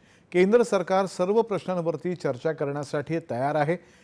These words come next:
या आधीच्या अधिवेशनातही सरकारनं विरोधकांच्या प्रश्नांसाठी वेळ राखून ठेवला होता, याचं स्मरणही त्यांनी करून दिलं. पुढील आठवड्यामध्ये वंदे मातरम या राष्ट्रीय गीताच्या शतकोत्तर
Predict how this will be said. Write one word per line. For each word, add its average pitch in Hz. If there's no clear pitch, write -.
या 170
आधीच्या 175
अधिवेशनातही 202
सरकारनं 175
विरोधकांच्या 156
प्रश्नांसाठी 151
वेळ 143
राखून 151
ठेवला 190
होता, 151
याचं 139
स्मरणही 170
त्यांनी 113
करून 101
दिलं. 87
पुढील 226
आठवड्यामध्ये 175
वंदे 170
मातरम 196
या 175
राष्ट्रीय 160
गीताच्या 165
शतकोत्तर 170